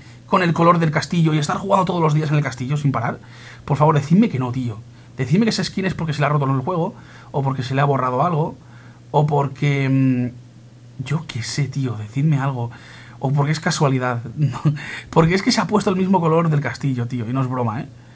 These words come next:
Y es que, ¿sabéis la gracia? Que esa skin que lleva el chaval solo sirve con este castillo. Porque es el único, es el único mapa que tiene este color.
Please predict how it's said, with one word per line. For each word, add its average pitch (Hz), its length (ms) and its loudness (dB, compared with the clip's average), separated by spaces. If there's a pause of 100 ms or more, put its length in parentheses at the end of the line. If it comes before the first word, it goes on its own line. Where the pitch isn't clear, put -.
(540)
Y 165 120 2
es 190 100 4
que, 262 200 2
¿sabéis 175 300 2
la 233 80 4
gracia? 143 420 0
Que 170 120 -4
esa 190 160 0
skin 208 240 -2
que 175 100 0
lleva 175 160 2
el 151 60 0
chaval 170 380 2 (340)
solo 208 200 4
sirve 233 280 2
con 202 100 2
este 147 160 0
castillo. 123 480 -2 (400)
Porque 160 460 0
es - 100 -2
el 214 60 0
único, 196 400 2
es 165 120 -2
el 185 60 0
único 185 420 2
mapa 175 420 2 (140)
que 147 120 -4
tiene 151 160 0
este 147 120 -6
color. 151 300 0